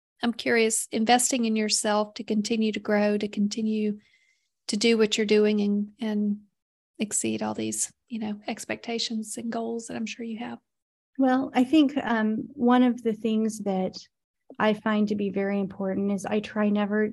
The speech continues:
Speaker 2: I try not to, even though I hire, uh, a lot of really fantastic technical, um, experts, I try not to ever ask somebody to do something that I wouldn't do myself,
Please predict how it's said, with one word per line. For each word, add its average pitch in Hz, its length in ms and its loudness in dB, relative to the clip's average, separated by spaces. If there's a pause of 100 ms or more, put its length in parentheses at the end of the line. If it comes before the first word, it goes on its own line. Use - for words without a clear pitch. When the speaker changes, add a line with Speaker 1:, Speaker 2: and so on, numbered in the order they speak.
Speaker 2:
I 240 120 6
try 269 300 2
not 254 340 4
to, 208 500 0 (340)
even 294 220 6
though 254 160 4
I 208 140 4
hire, 196 600 -2
uh, 196 240 -2
a 196 80 0
lot 190 260 0
of 196 180 -2
really 208 360 0
fantastic 185 600 -6
technical, 190 640 -6 (360)
um, 190 220 0
experts, 202 680 -4
I 220 140 0
try 254 340 0
not 214 360 2
to 196 280 -4 (160)
ever 220 300 0
ask 202 340 -2
somebody 190 400 -2
to 202 140 -8
do 196 140 -2
something 104 380 -2
that - 160 -4
I - 120 -2
wouldn't - 420 -4
do - 160 -6
myself, - 520 -8